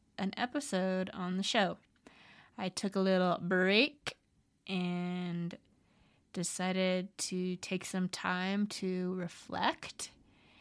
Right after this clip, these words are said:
and just take a little time away from podcasting. I needed a break.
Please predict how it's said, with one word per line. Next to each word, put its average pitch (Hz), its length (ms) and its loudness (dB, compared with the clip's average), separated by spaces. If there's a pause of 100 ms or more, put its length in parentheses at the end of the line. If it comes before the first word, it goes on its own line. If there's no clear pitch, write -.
(500)
and 226 800 0
just - 400 -4
take - 240 -2
a 453 80 2
little 453 180 6
time 226 400 8
away 202 240 4
from 170 240 -2
podcasting. - 840 -4
I 170 100 -4
needed 240 300 2
a 202 80 6
break. 156 440 -4